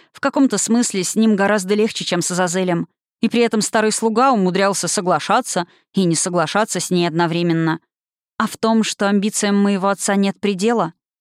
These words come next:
«Ты станешь частью правящего клана бездны, войдешь в их первый круг. Твоя кровь, самая голубая в чертогах, потечет в маленьких демонятах, которые вырастут и придут с огнем на нашу землю.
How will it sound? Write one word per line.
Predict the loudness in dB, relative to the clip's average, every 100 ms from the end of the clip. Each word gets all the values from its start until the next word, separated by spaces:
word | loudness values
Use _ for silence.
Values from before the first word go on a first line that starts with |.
| _ _ 0
«Ты | 0
станешь | 2 2 2 0
частью | 0 -2 0 -4
правящего | 0 0 0 0 -2 -2
клана | 0 0 0
бездны, | 0 -2 0 -2 -2 _ -2
войдешь | 0 0 -2
в | -4
их | -6
первый | -4 -2 -2
круг. | -2 -4 -6 -20 -20 -20 -20 -8
Твоя | 0 2 2
кровь, | 0 2 2 2
самая | 2 2 4 2
голубая | 0 0 2 0
в | -2
чертогах, | -2 -4 -2 -2 -2 -2
потечет | -4 -4 -2 -2 0
в | 0
маленьких | 2 2 2 0 -2
демонятах, | 0 2 4 2 2 -4 -4
которые | -2 0 2 2
вырастут | 0 -2 -4 -4
и | -2
придут | -2 0 -2
с | 0
огнем | 0 2 2 2
на | 2
нашу | 0 -2 -2
землю. | -2 -2 -2